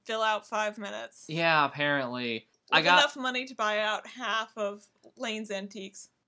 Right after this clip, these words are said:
Speaker 2: Why is Taylor Dosey in a wheelchair?
Speaker 1: Who knows? He hurt his foot sometime in the last six weeks.
Speaker 2: Like, what? Why did they feel the need to,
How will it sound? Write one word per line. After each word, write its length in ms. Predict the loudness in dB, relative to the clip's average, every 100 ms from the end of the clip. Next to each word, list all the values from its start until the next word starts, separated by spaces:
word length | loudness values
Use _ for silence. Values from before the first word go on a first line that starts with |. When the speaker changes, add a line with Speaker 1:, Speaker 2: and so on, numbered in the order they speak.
| _ -16
Speaker 2:
Why 380 | -4 2 4 4
is 180 | 0
Taylor 340 | 0 0 0 0
Dosey 420 | 0 0 0 -2
in 80 | -2
a 80 | 0
wheelchair? 680 | 0 -2 -2 0 0 -2
Speaker 1:
Who 160 | -6 -2
knows? 560 | 0 0 0 -4 -12 -18 _ -12
He 100 | -4
hurt 160 | -2 -2
his 100 | -4
foot 240 | -6 -6
sometime 360 | -8 -6 -6 -4
in 40 |
the 60 | -4
last 240 | -4 -6
six 220 | -12 -12
weeks. 240 | -12 -16 -18 -4
Speaker 2:
Like, 200 | -4 2
what? 260 | 2 4
Why 300 | 4 6 6
did 260 | 2 -6 -4
they 140 | -4
feel 240 | -4 -4 -4
the 80 | -4
need 260 | -6 -8
to, 100 | -10